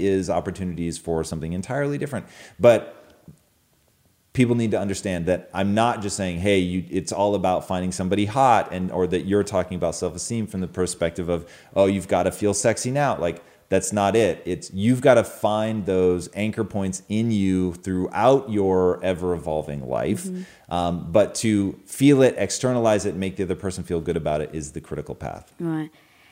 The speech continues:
Speaker 2: And I'm just gonna also add to that, um, understand each other's love language, right? Like, so has she said, "Hey, like, when I dress like this, I'm actually looking for this. Now, I don't want you to fake it,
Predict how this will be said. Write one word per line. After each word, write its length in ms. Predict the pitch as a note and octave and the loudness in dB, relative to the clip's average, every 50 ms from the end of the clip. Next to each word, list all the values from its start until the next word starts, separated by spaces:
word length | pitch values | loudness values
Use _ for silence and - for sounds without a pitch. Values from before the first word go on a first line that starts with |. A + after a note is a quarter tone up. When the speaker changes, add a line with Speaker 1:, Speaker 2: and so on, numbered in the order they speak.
| _ _ _ _ _ _ _ | _ _ _ _ _ _ _
Speaker 2:
And 100 | - G#3+ A3+ | 4 6 8
I'm 100 | A#3+ C4 | 8 8
just 140 | - - - | 6 6 4
gonna 200 | D4 B3 A3 - | 4 4 6 6
also 340 | - A3+ B3 A#3 - A3+ - - | 4 4 4 4 4 2 2 4
add 180 | F3+ F3+ F3+ - | 2 2 2 0
to 80 | - | 0
that, 260 | - F3+ E3 - - - - | 2 4 4 4 2 2 4
um, 300 | F3+ F3 F3 E3+ E3 D#3+ - _ _ _ _ - | 4 4 4 4 2 -2 -4 _ _ _ _ 6
understand 480 | A3 C4 B3+ C#4+ C4+ - A#3 G#3+ G#3+ | 8 8 8 8 6 4 4 4 4
each 160 | G#3 F#3 - - | 2 2 0 0
other's 260 | G3 F3 F3+ E3 D#3 | 0 0 0 -2 0
love 260 | E3+ E3 F3 E3+ D#3+ | 2 2 2 2 0
language, 680 | C#3 - E2 D#2+ D#2+ - - - - - - - - - _ _ _ _ _ _ _ | -4 -8 -8 -8 -10 -10 -12 -12 -12 -12 -14 -16 -18 -18 _ _ _ _ _ _ _
right? 240 | - E3+ F3+ F#3 F3+ | -2 -2 0 2 2
Like, 120 | F#3+ F#3 | 2 2
so 160 | - - F#3+ - - - - - - | 4 2 0 0 -2 -8 -2 2 4
has 180 | C4+ D4 B3+ | 6 6 6
she 260 | - - - C4+ B3+ | 4 4 4 4 4
said, 580 | A#3 - - - - B3 A#3 G#3 E3 D#3+ D#3+ - - - - _ _ _ _ _ _ _ _ _ _ _ _ _ _ _ _ _ _ _ _ | 4 4 4 4 4 4 6 4 4 2 0 -2 -8 -20 -20 _ _ _ _ _ _ _ _ _ _ _ _ _ _ _ _ _ _ _ _
"Hey, 640 | - - - - A#3+ A#3+ A#3 A3+ A3+ A3 G#3 - - | -20 -14 0 2 6 8 10 10 10 10 6 4 4
like, 280 | F#3 G3 F#3+ F#3 - - - _ | 4 2 2 2 0 -4 -14 _
when 320 | - F#3+ F3+ G#3+ A#3 A#3+ A#3+ | -6 2 4 6 6 6 6
I 140 | A#3+ A#3 A3 | 6 4 4
dress 420 | A3+ - G#3 G#3 G#3 G3+ - - | 4 4 6 6 6 6 4 4
like 280 | G#3 F#3+ F#3 F#3 - - | 4 4 4 4 2 4
this, 260 | G3 F#3 F#3 F3 - | 6 6 6 6 4
I'm 140 | - - - | 2 2 4
actually 440 | - D4 F#4+ G4 - - - B3+ A#3 | 4 4 4 4 2 2 4 6 6
looking 360 | A3 A3 C4 C4+ - - A3 | 8 8 6 6 4 0 -2
for 120 | G3+ - A#3 | 0 2 4
this. 140 | A#3 A3 - | 4 4 6
Now, 80 | G#3 F#3+ | 4 4
I 40 | F#3+ | 4
don't 140 | F#3 G#3+ A#3+ | 4 4 4
want 160 | A#3+ A#3+ A#3+ | 4 4 2
you 60 | G#3+ | 2
to 140 | F#3 - F3+ | 2 -2 -4
fake 460 | - - - - D4 E4 E4 - - A3+ | -6 -2 2 4 4 4 4 2 4 4
it, 160 | F3+ E3 - | 4 4 2